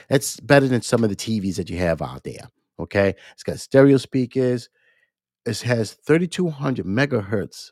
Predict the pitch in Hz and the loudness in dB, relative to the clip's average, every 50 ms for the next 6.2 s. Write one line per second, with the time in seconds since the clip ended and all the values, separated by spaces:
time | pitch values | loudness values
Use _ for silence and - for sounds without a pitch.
0 | _ 98 92 92 104 101 85 73 - - - - - - 143 151 127 - - - | _ -10 -4 -2 -2 -2 -2 -4 -10 -16 -20 -10 -6 -4 -2 -2 -4 -6 -10 -14
1 | _ - _ _ 120 135 127 - - 110 101 - - 101 87 82 76 - - - | _ -20 _ _ 4 4 4 4 2 -2 -2 -2 -4 -6 -6 -6 -8 -8 -10 -12
2 | - - - - _ _ _ - - - - _ _ _ _ _ 95 - - 104 | -16 -18 -18 -18 _ _ _ -20 -20 -20 -20 _ _ _ _ _ -18 -8 -4 0
3 | 101 104 104 101 101 _ _ _ _ _ _ 101 110 110 123 127 127 123 113 110 | 0 2 2 0 -2 _ _ _ _ _ _ -2 0 2 2 4 2 2 2 2
4 | 123 131 127 135 131 127 - - - 139 135 135 127 117 117 131 127 139 160 202 | 0 2 2 2 2 2 0 -2 0 2 2 2 2 0 2 4 4 4 4 4
5 | 240 247 - _ _ _ _ _ _ _ _ _ _ _ _ - 104 - - 123 | 2 -2 -4 _ _ _ _ _ _ _ _ _ _ _ _ -16 -14 -6 -4 -2
6 | 120 131 135 147 | -2 0 -2 -4